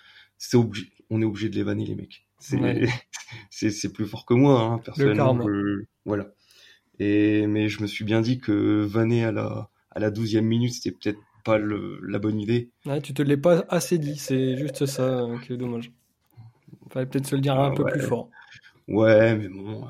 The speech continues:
Speaker 1: ça fait partie du jeu, et puis, euh, ça m'a, ça m'a fait rire de les voir me, me chambrer, me faire des doigts, euh, tout le reste du match. <laughs>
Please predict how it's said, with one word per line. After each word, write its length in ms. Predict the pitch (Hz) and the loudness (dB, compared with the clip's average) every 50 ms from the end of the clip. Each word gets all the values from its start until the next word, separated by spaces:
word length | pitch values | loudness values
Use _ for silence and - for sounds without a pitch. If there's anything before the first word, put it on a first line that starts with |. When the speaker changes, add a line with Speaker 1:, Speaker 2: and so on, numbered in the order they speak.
| - 104 | -12 -14
Speaker 1:
ça 140 | - - - | -12 -12 -14
fait 140 | - 95 | -12 -12
partie 320 | 95 - 104 - - - 98 | -10 -10 -12 -12 -12 -14 -10
du 140 | 95 101 101 | -8 -8 -6
jeu, 300 | 92 95 104 104 107 104 | -4 -4 -4 -4 -4 -6
et 100 | 104 - | -10 -12
puis, 200 | - - - - | -14 -14 -16 -16
euh, 40 | - _ _ - | -20 _ _ -12
ça 160 | - 104 104 | -8 -6 -4
m'a, 340 | 107 107 - - - - _ _ _ _ _ _ - - - - - - - - _ | -4 -4 -6 -10 -14 -18 _ _ _ _ _ _ -20 -20 -20 -20 -20 -20 -20 -20 _
ça 140 | - - 101 | -8 -4 0
m'a 120 | 104 110 104 | 0 0 0
fait 160 | - - 113 | 0 0 0
rire 140 | 107 110 107 | 0 0 0
de 100 | 104 101 | -2 -4
les 120 | 98 101 | -4 -4
voir 240 | 95 98 107 110 113 | -6 -6 -8 -6 -6
me, 140 | - - - 107 107 - - - | -8 -8 -10 -12 -16 -16 -10 -4
me 140 | - 113 113 | -2 -2 -2
chambrer, 420 | - - 113 117 107 110 117 113 | -2 -2 -2 -2 0 0 0 0
me 60 | 110 | 0
faire 200 | - - 113 110 | -2 -6 -8 -6
des 140 | 101 107 107 | -4 -4 -2
doigts, 300 | 104 107 123 113 113 110 | -2 -2 -2 -2 -2 -4
euh, 100 | 101 104 104 104 _ - - | -8 -10 -14 -18 _ -14 -8
tout 80 | - 110 | -4 -2
le 60 | 110 | 0
reste 160 | 110 110 104 | 0 0 0
du 80 | 107 117 | 0 0
match. 220 | 120 113 117 - - - _ _ _ _ _ _ - - - - - - - - _ - | -2 -2 -2 -6 -12 -16 _ _ _ _ _ _ -20 -20 -20 -20 -20 -20 -20 -20 _ -8
<laughs> 80 | - | -8